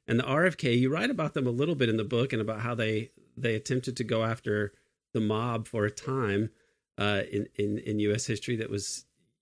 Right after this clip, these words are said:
unique. Um, I don't know if you've ever heard this story, but R F K wanted to get a book or a movie made of The Enemy Within, the, uh, his book on organized crime.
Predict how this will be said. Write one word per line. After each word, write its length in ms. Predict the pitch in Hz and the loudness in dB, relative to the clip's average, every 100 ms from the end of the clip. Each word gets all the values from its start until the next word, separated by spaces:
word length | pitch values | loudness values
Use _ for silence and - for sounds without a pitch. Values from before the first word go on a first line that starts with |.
| _ | _
unique. 640 | 110 107 113 139 107 - _ _ _ _ _ 120 | -4 0 2 2 -2 -6 _ _ _ _ _ -2
Um, 420 | 117 107 107 117 156 | 2 4 2 0 0
I 60 | |
don't 100 | 208 | 4
know 60 | 202 | 4
if 80 | 170 | 4
you've 100 | 160 | 2
ever 180 | 131 | 2
heard 200 | 139 139 | 0 2
this 180 | 127 - | 0 0
story, 360 | - 123 110 110 | 0 2 2 2
but 200 | 107 - | -2 -4
R 200 | 120 180 | 0 2
F 140 | 190 | 2
K 480 | - 156 170 123 101 | 0 0 2 2 2
wanted 460 | 101 110 127 175 139 | 0 0 2 2 0
to 100 | 127 | -4
get 400 | 101 127 123 - | 0 2 2 0
a 80 | 107 | -6
book 480 | 98 120 170 - - - | -2 2 2 0 -14 -2
or 120 | 117 | 2
a 80 | 113 | 6
movie 380 | 120 170 175 120 | 6 6 4 2
made 380 | 113 139 135 113 | 4 4 4 2
of 200 | 98 98 | 0 -2
The 200 | 107 107 | 0 2
Enemy 280 | 127 135 | 4 4
Within, 560 | 127 110 110 113 156 170 - _ _ _ - | 4 2 2 2 2 0 -8 _ _ _ -10
the, 320 | 131 110 107 | -2 0 2
uh, 240 | 101 98 95 - | 2 0 -2 -6
his 240 | 107 113 | -4 -4
book 240 | - 113 123 | 0 -2 0
on 160 | 113 | 0
organized 480 | 110 117 113 107 98 | 2 2 2 2 0
crime. 460 | - 101 113 143 | -2 -2 0 -2